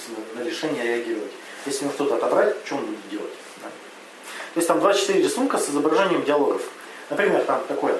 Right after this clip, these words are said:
сидит, вы, пришёл, вы пришли в театр, сидит баба в большой шляпе перед вами, вам не видно. И вот напишите, что вы скажете,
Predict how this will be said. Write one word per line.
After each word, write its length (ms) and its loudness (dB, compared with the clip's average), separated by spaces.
сидит, 280 -2
вы, 160 2
пришёл, 300 0
вы 80 0
пришли 240 -4
в 80 -4
театр, 300 6
сидит 240 -6
баба 200 4
в 100 4
большой 260 4
шляпе 300 0
перед 240 -6
вами, 220 -4
вам 180 2
не 60 -4
видно. 260 -10
И 200 2
вот 180 6
напишите, 380 0
что 200 0
вы 140 4
скажете, 520 0